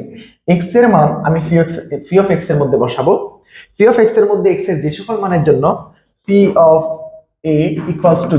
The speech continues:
zero হবে, অর্থাৎ এক্স এর যে সকল মানের জন্য P of x টা জিরো হবে, সেই সকল বিন্দুকে এই সমীকরণের জন্য ব্যতিক্রমধর্মী বিন্দু বলে।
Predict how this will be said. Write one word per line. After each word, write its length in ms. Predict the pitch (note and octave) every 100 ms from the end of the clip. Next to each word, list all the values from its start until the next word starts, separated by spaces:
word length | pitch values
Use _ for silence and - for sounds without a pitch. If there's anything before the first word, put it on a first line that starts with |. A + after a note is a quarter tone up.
| -
zero 180 | D3+ C#3
হবে, 160 | - - - - -
অর্থাৎ 200 | D3+ F#3 - -
এক্স 220 | E3 - A#3
এর 60 | F3
যে 60 | D#3+
সকল 220 | D#3 G#3+ F#3+
মানের 200 | F3+ D3+
জন্য 160 | C#3 B2+ -
P 20 | F3+
of 60 | F#3+ F#3
x 40 | -
টা 80 | G#3
জিরো 240 | D3+ D#3 C3
হবে, 220 | B2+ - - - - _ _
সেই 160 | G3 B3 G4+
সকল 200 | A3 F#3 D#3
বিন্দুকে 380 | D3 C#3+ C#3+ F#3+ - - E3
এই 80 | G3
সমীকরণের 640 | - G3+ G3 E3+ D#3 C3+
জন্য 220 | C3+ B2+ G3 - - - -
ব্যতিক্রমধর্মী 800 | D#3+ F3 B3 - G#3+ F3 D#3+ D3
বিন্দু 260 | C3 C3+ C3
বলে। 200 | A2 G2+